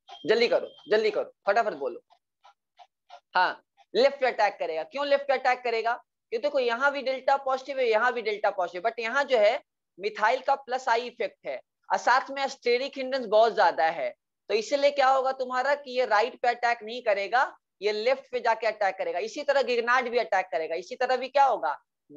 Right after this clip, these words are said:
later on पढ़ेंगे तो Gignard भी attack करेगा उसी तरह। क्या होगा, Gignard भी उसी तरह तुम्हारा क्या होगा, Attack करेगा। जहां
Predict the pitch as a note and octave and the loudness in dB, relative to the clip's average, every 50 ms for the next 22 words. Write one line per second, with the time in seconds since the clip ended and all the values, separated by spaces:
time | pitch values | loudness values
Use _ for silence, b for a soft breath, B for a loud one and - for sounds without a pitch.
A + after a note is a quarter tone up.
0 | D#3 - F3+ F#3 G#3 G#3+ G#3+ C4 B3+ C4 C4 B3 B3+ A#3+ A#3 B3+ B3+ C4+ C4+ C#4 | -16 -10 -4 -2 0 0 2 0 0 0 -4 0 0 0 0 2 0 -2 -4 0
1 | C4+ C4 A3 F#3+ G#3+ G3 G#3+ G#3+ A3 A3+ B3 B3+ A#3 A#3 A#3+ A#3 A#3+ - A3 A3 | -2 -2 -2 -2 -2 -2 -2 0 2 0 0 0 0 -2 -2 -2 -2 0 0 0
2 | G#3+ A3 - A3+ G#3+ A3+ A3+ A3+ G3+ F3+ - G3+ F#3 - - D#3 D3 C#3+ - - | 0 -2 -4 -6 -4 -2 -2 -2 -2 -2 -6 -10 -10 -8 -6 -6 -6 -6 -2 2
3 | G#3+ A#3 B3 B3+ A#3+ G3+ F3 D#3+ D3+ F3 F#3 F#3+ F#3+ G3 G3+ A3 A#3+ A#3+ A3+ A3+ | 2 4 4 4 2 2 0 -2 -2 -6 -6 -6 -4 -2 0 0 0 0 -2 -4
4 | G3+ B3 B3+ B3 - - G3+ - - A3 - - G3 G3+ G#3 G#3 G#3+ G3 G3 G3 | -6 -6 -8 -8 -8 -10 -10 -8 -8 -4 0 0 4 4 2 2 0 -2 -2 2
5 | G3 G#3+ A3 - B3 B3 A#3 G3+ E3 C#3+ D3 C3+ B2+ - _ _ _ _ - F3 | 2 2 2 2 2 4 4 2 2 0 -2 -2 -4 -6 _ _ _ _ -2 -2
6 | F#3 - A3 A3+ A3 - G#3 F#3+ F#3 F3+ F3 E3 G3+ G3 A3 | 0 2 2 2 2 2 -2 -4 -2 -4 -4 -4 -4 -4 -6